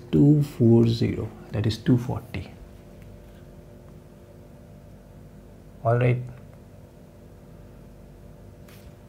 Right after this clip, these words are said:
let's see for the next one, that is zero point five.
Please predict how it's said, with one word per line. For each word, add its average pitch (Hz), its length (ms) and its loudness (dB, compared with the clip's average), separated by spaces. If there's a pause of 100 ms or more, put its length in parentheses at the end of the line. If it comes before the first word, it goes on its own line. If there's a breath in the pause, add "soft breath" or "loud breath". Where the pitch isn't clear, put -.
(160)
let's 123 260 -2
see 131 200 -4
for 123 180 -2
the 117 100 -2
next 117 300 -6
one, 113 200 -10 (140)
that 113 180 -4
is 117 360 -6 (260)
zero 123 240 0
point 117 300 -2
five. 98 280 -6